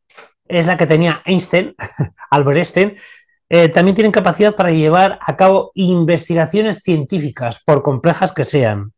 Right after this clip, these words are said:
Por tanto, esta inteligencia es esencial para físicos, químicos, investigadores, matemáticos,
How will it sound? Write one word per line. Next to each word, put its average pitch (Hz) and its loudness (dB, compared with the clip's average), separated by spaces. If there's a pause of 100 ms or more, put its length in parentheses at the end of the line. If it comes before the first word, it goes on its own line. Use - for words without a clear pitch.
(380)
Por 147 -2
tanto, 175 0
esta 160 -4
inteligencia 156 -2
es 156 -4
esencial 151 -2 (280)
para 135 2
físicos, 156 -4 (220)
químicos, 160 0
investigadores, 151 2 (220)
matemáticos, 151 -2